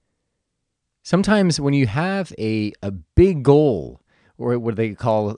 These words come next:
a, a hairy, a big, hairy, audacious goal, sometimes one of the hardest things to do is to keep that dream, to keep that goal alive. Because what happens in life,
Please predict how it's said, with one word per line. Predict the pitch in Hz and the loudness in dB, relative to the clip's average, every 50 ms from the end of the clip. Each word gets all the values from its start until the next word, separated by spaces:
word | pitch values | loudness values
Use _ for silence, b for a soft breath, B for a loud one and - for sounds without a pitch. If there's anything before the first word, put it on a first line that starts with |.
| - 98 | -8 -10
a, | 101 95 - | -8 -8 -8
a | - - - | -8 -10 -8
hairy, | - - - 185 190 185 180 175 | -8 -4 -2 0 0 2 2 0
a | 156 117 | 0 0
big, | 104 131 170 175 160 | 0 0 0 0 -2
hairy, | - - 175 170 170 156 143 | -6 -4 -2 -2 0 2 2
audacious | 127 117 101 123 123 120 - 135 113 - | 2 2 2 2 0 0 0 -4 -6 -6
goal, | - 117 110 101 82 - - _ _ _ _ _ _ _ _ _ _ _ _ _ _ _ _ _ _ _ _ | -4 -4 -4 -4 -6 -8 -12 _ _ _ _ _ _ _ _ _ _ _ _ _ _ _ _ _ _ _ _
sometimes | - - 208 240 - 240 254 220 - 143 | -4 -2 -2 0 0 0 0 0 2 2
one | 139 131 | 2 2
of | 113 | 2
the | 117 | 0
hardest | 104 - 135 139 135 - - | 2 2 2 2 2 0 0
things | 131 120 98 | -2 -2 -2
to | 104 | -4
do | 98 87 131 170 196 139 90 | -2 2 4 4 6 4 4
is | 95 104 98 - | 0 -2 -2 -4
to | - | -6
keep | - - - 135 143 147 - - - - - | -8 -6 -6 -6 -6 -6 -6 -12 -16 -8 -6
that | 107 101 95 90 | -4 -4 -4 -6
dream, | 82 - 101 95 107 123 127 127 120 117 101 90 | -6 -6 -4 -2 0 0 2 2 0 0 -2 -4
to | 110 107 | -6 -8
keep | - - - 143 135 - | -8 -8 -8 -8 -8 -6
that | - 107 92 90 87 | -6 -6 -4 -6 -6
goal | 80 107 104 104 113 120 120 - - | -2 0 2 2 2 0 -2 -4 -8
alive. | 87 85 82 90 90 90 98 104 90 - - - _ _ _ _ _ _ _ _ _ _ _ _ _ _ _ _ _ _ _ _ _ _ _ _ _ _ | -10 -10 -6 -6 -4 -4 -2 -4 -4 -6 -10 -18 _ _ _ _ _ _ _ _ _ _ _ _ _ _ _ _ _ _ _ _ _ _ _ _ _ _
Because | - 117 160 143 143 | -2 2 2 2 4
what | 165 165 | 2 2
happens | 127 160 190 190 - 190 165 127 117 | 0 0 -2 -2 -2 -2 -2 -2 -2
in | 120 113 117 | -2 -2 -4
life, | 113 87 - - _ - - | -6 -8 -10 -14 _ -20 -20